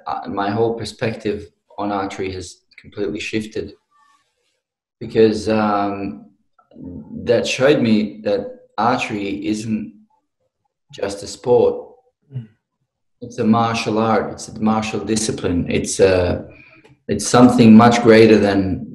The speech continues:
Speaker 1: than, um, just a pastime and a, and a feel-good sport. E-, even, you know, e-, even to an extent where it, it makes, it changes, uh, your character. So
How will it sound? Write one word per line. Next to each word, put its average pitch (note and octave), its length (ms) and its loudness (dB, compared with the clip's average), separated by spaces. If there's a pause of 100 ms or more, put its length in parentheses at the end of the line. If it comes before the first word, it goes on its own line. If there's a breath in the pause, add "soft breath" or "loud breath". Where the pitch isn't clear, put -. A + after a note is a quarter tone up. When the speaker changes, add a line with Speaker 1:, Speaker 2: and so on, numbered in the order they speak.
Speaker 1:
than, G2+ 420 0
um, F2+ 600 -4 (840)
just A2 280 2
a G2+ 40 -4
pastime G2+ 680 2
and F2+ 120 -2
a, F2+ 160 -4
and F2 140 -4
a F#2 60 -6
feel-good G#2 720 2 (480 soft breath)
sport. A2+ 640 4 (840)
E-, C#3+ 60 4 (280)
even, C#3+ 200 6
you B2+ 240 4
know, G#2+ 160 6 (240)
e-, D2 200 -8 (220)
even B2 280 0
to B2+ 100 -2
an A2 60 2
extent A2 440 -2
where G#2 200 4
it, - 200 -4
it F2+ 120 -10
makes, G#2 400 -8
it E2+ 120 -16
changes, A#2 680 -4 (580 soft breath)
uh, G2+ 140 -6
your G#2 220 -4
character. B2+ 600 0 (440)
So G#2 640 -4